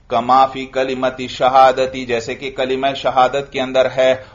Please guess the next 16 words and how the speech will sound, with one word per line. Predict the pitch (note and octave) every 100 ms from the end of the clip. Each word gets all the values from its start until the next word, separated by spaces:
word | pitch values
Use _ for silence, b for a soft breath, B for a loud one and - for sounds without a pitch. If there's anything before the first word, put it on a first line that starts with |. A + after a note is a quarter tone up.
| B
"वलौ | A#2 C#3 D3+
क़ाला | - C#3 C#3 C#3 D3+
रअसुका | C#3 - - D#3 C3+ C3+
रअसु | C3+ C#3 - C3+
हुर्रिन", | - C3 B2+ B2+ C3 C3 A#2+ - b b
सूरत | - - G3 B3+ F#3
ये | C#3+ -
आका | D#3 E3 G3
ने | G#3 F3+
अपने | E3 E3+
गुलाम | C#3+ C#3+ D3+
से | D3+ C#3+
कहा, | C3+ B2+ A#2 - -
"रअसुका | B2 D#3+ B3 G#3+ G3+ - D#3+ - G3+ B3+ - - A#2+
रअसु | C3+ A#3 - - D#3 D3 -
हुर्रिन", | G#3+ F3 B2+ G#2+ D#2+